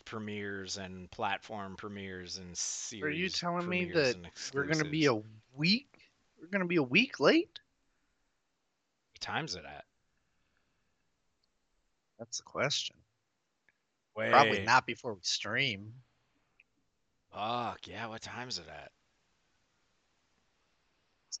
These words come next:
Speaker 2: not good, man. We can't
Speaker 1: Where's
Speaker 2: talk about
Speaker 1: my
Speaker 2: it a week
Speaker 1: open,
Speaker 2: later.
Speaker 1: reopen close tab. There we go.
Speaker 2: Right click.
Speaker 1: I just couldn't find the button.
Speaker 2: The right click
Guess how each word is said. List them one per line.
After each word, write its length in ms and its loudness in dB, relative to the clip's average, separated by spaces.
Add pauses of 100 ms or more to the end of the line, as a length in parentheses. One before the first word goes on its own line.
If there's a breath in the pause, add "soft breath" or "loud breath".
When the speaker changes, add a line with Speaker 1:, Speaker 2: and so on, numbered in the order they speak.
Speaker 2:
not 200 0
good, 320 0
man. 300 -6
We 100 -8
can't 280 0
Speaker 1:
Where's 120 0
Speaker 2:
talk 120 4
about 140 2
Speaker 1:
my 80 4
Speaker 2:
it 20 0
a 60 -4
week 60 0
Speaker 1:
open, 600 -6
Speaker 2:
later. 420 0
Speaker 1:
reopen 460 -6
close 340 -8
tab. 380 -6 (100)
There 240 -12
we 140 -16
go. 120 -12 (1500)
Speaker 2:
Right 240 -2
click. 280 -4 (1900)
Speaker 1:
I 60 -4
just 160 -4
couldn't 240 -8
find 180 -8
the 60 -16
button. 380 -12 (2750)
Speaker 2:
The 100 -4
right 220 4
click 240 -2